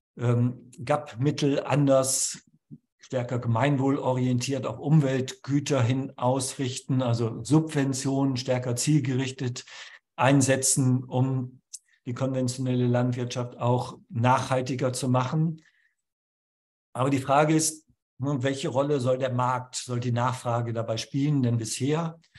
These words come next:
ist eben am Markt, haben wir relativ klar schwarz-weiß, haben wir Bio versus konventionell eine starke Polarisierung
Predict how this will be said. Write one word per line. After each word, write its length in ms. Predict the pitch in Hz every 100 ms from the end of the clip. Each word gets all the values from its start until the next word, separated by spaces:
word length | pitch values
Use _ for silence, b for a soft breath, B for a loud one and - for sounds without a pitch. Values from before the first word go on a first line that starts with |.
| b b -
ist 160 | 120 -
eben 240 | 123 123
am 180 | 110 107
Markt, 640 | 127 165 196 - - -
haben 160 | 120 147
wir 140 | 139
relativ 420 | 131 139 - 127
klar 320 | - 123 117 120
schwarz-weiß, 840 | - 120 117 - 113 117 127 -
haben 100 | 117
wir 80 | 113
Bio 380 | 101 110 123 117
versus 400 | 107 107 107 -
konventionell 880 | - 113 113 117 117 110 113 120 120 B B
eine 80 | 117
starke 340 | - 110 110
Polarisierung 1000 | 123 131 123 117 120 120 120 143 120 98